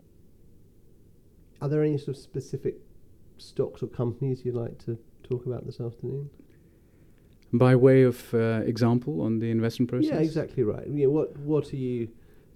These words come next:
Speaker 2: I,
Speaker 1: you know,
Speaker 2: I,
Speaker 1: what fits that
Speaker 2: yeah,
Speaker 1: process?
Speaker 2: yeah,
Speaker 1: What type
Speaker 2: sure,
Speaker 1: of stock fits
Speaker 2: sure.
Speaker 1: that process?
Speaker 2: I'll, I'll, I'll, um,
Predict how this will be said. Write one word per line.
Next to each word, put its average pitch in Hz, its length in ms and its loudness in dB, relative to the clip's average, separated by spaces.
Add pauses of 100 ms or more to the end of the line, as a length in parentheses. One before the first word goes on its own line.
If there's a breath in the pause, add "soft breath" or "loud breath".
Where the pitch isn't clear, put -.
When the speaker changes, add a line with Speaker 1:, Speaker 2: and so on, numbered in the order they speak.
(420 soft breath)
Speaker 2:
I, 117 160 -2
Speaker 1:
you 156 80 4
know, 131 80 10
Speaker 2:
I, 123 60 8
Speaker 1:
what 170 220 4
fits 170 200 4
that 135 140 0
Speaker 2:
yeah, 123 80 2
Speaker 1:
process? 120 340 -2
Speaker 2:
yeah, 127 120 2
Speaker 1:
What 143 80 0
type 143 180 -4
Speaker 2:
sure, 139 200 0
Speaker 1:
of 110 80 -8
stock - 320 -6
fits - 160 -4
Speaker 2:
sure. 131 120 2
Speaker 1:
that 139 120 -2
process? 95 460 -6
Speaker 2:
I'll, 131 320 6
I'll, 135 320 8
I'll, 120 380 4
um, 113 380 0